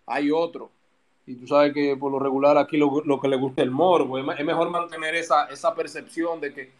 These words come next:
de que la policía abusa, de que la policía, mira, que yo tengo mi criterio con relación a la policía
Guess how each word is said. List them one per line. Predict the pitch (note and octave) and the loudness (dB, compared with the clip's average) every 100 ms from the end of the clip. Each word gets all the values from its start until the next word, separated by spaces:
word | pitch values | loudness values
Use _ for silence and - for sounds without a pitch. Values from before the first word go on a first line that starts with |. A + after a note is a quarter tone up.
| _ | _
de | C3+ C3 | -6 -2
que | C3+ | 0
la | B2+ | 0
policía | B2 B2 A#2 G3 | -2 -8 -6 0
abusa, | E3+ F#3+ G#3+ F#3 D#3+ | 2 2 0 0 -2
de | C#3+ | 0
que | C#3 | 2
la | C3+ | 2
policía, | C3+ C3+ B2+ D#3 | 0 -6 -2 -2
mira, | E3+ E3+ C3+ | 4 4 4
que | C3+ | 0
yo | C3+ | -2
tengo | C#3 E3 | -2 -2
mi | E3 D3+ | -2 -2
criterio | D3+ D3+ D3+ | 0 2 2
con | C#3+ | 0
relación | C3+ B2+ A#2+ D3 | 0 -2 -2 0
a | |
la | D3 | 2
policía | C#3+ C3+ C3 E3 E3 | 0 -4 -6 -4 -4